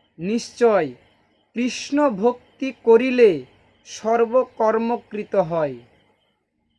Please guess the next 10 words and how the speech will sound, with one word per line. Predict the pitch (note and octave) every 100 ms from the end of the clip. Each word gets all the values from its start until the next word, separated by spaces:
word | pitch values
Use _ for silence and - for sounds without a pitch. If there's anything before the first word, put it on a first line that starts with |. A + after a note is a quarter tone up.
| _ _ _ _ _ _ _ _ _ -
চৈতন্য | A3+ A#3 - B3 B3+
চরিতামৃতে | B3+ A#3 A#3 - A3 A3+ A3 G#3 G3 D#3+ B2 - _ _ _ _ _
কৃষ্ণদাস | G3+ A3+ - B3+ B3 A#3+ -
কবিরাজ | A3 A3+ A3+ G3
গোস্বামীর | G#3+ - A3 G#3+ G3
লেখা। | F#3 D#3+ D3 A#2 _ _ _ _ _ _ _ _ _ _ _ _ _ _ _ _
অর্থাৎ | E3+ - - C4 A#3 G#3 - _ _ _ _ _ _ _ _ -
কৃষ্ণের | B3+ C4+ - - C#4+ C#4+ C#4+ -
অভয় | A3 A#3 A3 B3+ C4+ C4+ C#4 C4+ _ _ _
পাদপদ্মে | G#3+ A3 G#3+ C4+ - C4+ A3 G#3+ C4 C4 C4